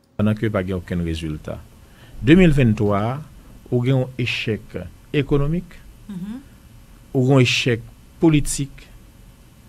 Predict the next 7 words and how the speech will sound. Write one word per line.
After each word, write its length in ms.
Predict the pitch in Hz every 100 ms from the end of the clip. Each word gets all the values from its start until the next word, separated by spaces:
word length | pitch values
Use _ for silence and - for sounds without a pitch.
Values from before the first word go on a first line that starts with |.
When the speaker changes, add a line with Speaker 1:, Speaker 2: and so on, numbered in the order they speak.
| - -
Speaker 1:
on 200 | 135 120
a 40 | 117
un 20 |
échec 380 | 113 - 113 113
social. 680 | - - 107 - 95 80 80 - - - - - - - - 135
Pas 140 | 156
besoin 480 | 156 147 120 131 123